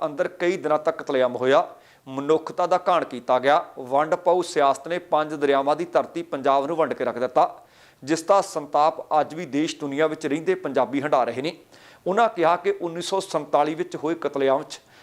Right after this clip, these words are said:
ਦਸ ਲੱਖ ਤੋਂ ਵੱਧ ਪੰਜਾਬੀ ਮਾਰੇ ਗਏ ਸਨ, ਜਿਨ੍ਹਾਂ ਵਿੱਚ Hindu, Muslim ਅਤੇ Sikh ਸਾਰੀ ਸ਼ਾਮਲ ਸੀ। ਜਥੇਦਾਰ ਗੜਗੱਜ ਨੇ ਕਿਹਾ ਕਿ ਉੱਨੀ ਸੌ ਸੰਤਾਲੀ ਵਿੱਚ ਮਾਰੇ ਗਏ ਸਮੂਹ ਪੰਜਾਬੀਆਂ ਦੀ ਯਾਦ ਵਿੱਚ ਪਿਛਲੇ ਸਮੇਂ ਤੋਂ ਸ਼੍ਰੋਮਣੀ ਗੁਰਦੁਆਰਾ ਪ੍ਰਬੰਧਕ ਕਮੇਟੀ ਵੱਲੋਂ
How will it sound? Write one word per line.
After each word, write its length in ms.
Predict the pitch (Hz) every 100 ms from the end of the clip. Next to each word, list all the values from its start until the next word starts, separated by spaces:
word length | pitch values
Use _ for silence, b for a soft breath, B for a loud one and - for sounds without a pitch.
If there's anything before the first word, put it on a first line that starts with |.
| b
ਦਸ 420 | 127 139 147 156
ਲੱਖ 300 | 180 151 143
ਤੋਂ 140 | - 170
ਵੱਧ 240 | 156 160
ਪੰਜਾਬੀ 500 | 175 - 147 135 139
ਮਾਰੇ 220 | 156 120 113
ਗਏ 120 | 123
ਸਨ, 240 | 123 160 185 - b b b
ਜਿਨ੍ਹਾਂ 280 | 127 143 190
ਵਿੱਚ 180 | 185 180
Hindu, 460 | 135 139 135 165 170
Muslim 520 | 135 139 143 165 160
ਅਤੇ 160 | 160 175
Sikh 280 | - 156 -
ਸਾਰੀ 280 | 165 143
ਸ਼ਾਮਲ 280 | 127 127 127
ਸੀ। 240 | 123 156 170 - B B B B B
ਜਥੇਦਾਰ 440 | 135 143 160 190 208
ਗੜਗੱਜ 420 | 151 135 135 147
ਨੇ 120 | 180
ਕਿਹਾ 260 | 180 156 165
ਕਿ 180 | 170 185 160
ਉੱਨੀ 260 | 156 160
ਸੌ 200 | 170 185
ਸੰਤਾਲੀ 560 | 180 160 139 143 143 160
ਵਿੱਚ 200 | 170 170
ਮਾਰੇ 280 | 135 131 143
ਗਏ 160 | 170
ਸਮੂਹ 320 | 165 151 170
ਪੰਜਾਬੀਆਂ 600 | 170 156 135 139 117 156
ਦੀ 120 | 170 160
ਯਾਦ 260 | 131 123
ਵਿੱਚ 280 | 131 135 - - b b b b b b _
ਪਿਛਲੇ 400 | 175 175 202 214
ਸਮੇਂ 300 | 208 170 147 151
ਤੋਂ 180 | 180 185
ਸ਼੍ਰੋਮਣੀ 440 | - 160 156 185
ਗੁਰਦੁਆਰਾ 320 | 151 143 170
ਪ੍ਰਬੰਧਕ 540 | 175 147 139 175 175 190
ਕਮੇਟੀ 320 | 147 131 127
ਵੱਲੋਂ 280 | 120 123